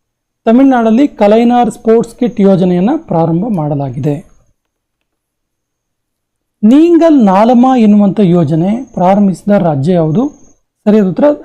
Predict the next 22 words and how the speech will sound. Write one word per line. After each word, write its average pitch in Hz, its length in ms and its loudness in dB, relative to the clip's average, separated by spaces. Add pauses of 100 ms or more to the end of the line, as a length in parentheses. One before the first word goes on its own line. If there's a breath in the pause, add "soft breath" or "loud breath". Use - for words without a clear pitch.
again 208 260 0
ತಮಿಳುನಾಡು. 196 680 0 (480 soft breath)
Option 196 300 -2
D - 0 -
is 175 160 0
the 151 120 -4
right 160 160 -4
answer. 165 420 -6
ತಮಿಳಲ್ಲಿ 202 420 2
ಇದೆ 214 140 0
ನೋಡಿ 175 200 0
ಅದು 151 160 -4
ವರ್ಡ್, 165 240 0 (640 soft breath)
ನೀಂಗಲ್ 202 500 2
ನಾಲ್ಮಾ 165 380 -2
ಅನ್ನುವಂಥ 156 320 -4
ಯೋಜನೆ. 160 640 -6 (180)
So 208 80 0
ತಮಿಳ್ನಾಡು 214 460 2
ಗವರ್ನಮೆಂಟ್, 175 380 0 (580 soft breath)
actually 294 320 2
ಇದು 311 440 0